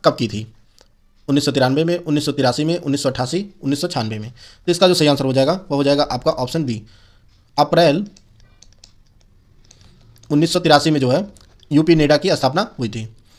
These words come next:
तो इसका ऑप्शन बी जो है, वह सही है। अगला प्रश्न देखते हैं हम लोग, उत्तर प्रदेश में कितने सेज विशेष आर्थिक जोन हैं? चौदह, उन्नीस, पच्चीस, इकतीस। तो इसका जो सही आंसर हो जाएगा, वह हो जाएगा आपका ऑप्शन डी। वर्तमान में जो है उत्तर प्रदेश में कुल इकतीस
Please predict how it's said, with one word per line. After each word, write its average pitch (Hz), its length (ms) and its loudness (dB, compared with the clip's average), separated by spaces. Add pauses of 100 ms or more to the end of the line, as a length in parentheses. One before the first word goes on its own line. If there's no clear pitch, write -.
(200)
तो 147 60 -2
इसका 156 140 2
ऑप्शन 147 160 4
बी 175 100 2
जो 139 140 2
है, 185 140 0 (140)
वह - 60 2
सही 113 220 -2
है। 113 140 -10 (200)
अगला 156 160 0
प्रश्न 170 140 2
देखते 170 160 0
हैं 165 80 0
हम - 0 -
लोग, 202 180 -4 (1700)
उत्तर 202 220 4
प्रदेश 160 280 2
में 208 260 -2
कितने 202 480 0
सेज 143 420 2 (220)
विशेष 196 460 2
आर्थिक 147 440 0
जोन 139 240 2
हैं? 107 180 -12 (560)
चौदह, 147 220 6
उन्नीस, 156 440 -2
पच्चीस, 180 380 -4
इकतीस। 123 480 -6 (100)
तो 160 60 -2
इसका 190 140 2
जो 190 60 2
सही 175 120 0
आंसर 170 160 2
हो 165 60 2
जाएगा, 147 200 4
वह 185 320 -6
हो 143 80 2
जाएगा 147 200 4
आपका 131 260 -4
ऑप्शन 143 260 -2
डी। 117 180 -8 (520)
वर्तमान 180 300 4
में 170 80 2
जो 143 120 2
है 147 60 0
उत्तर 175 260 0
प्रदेश 156 220 0
में 151 80 -4
कुल 190 280 -4
इकतीस 170 480 0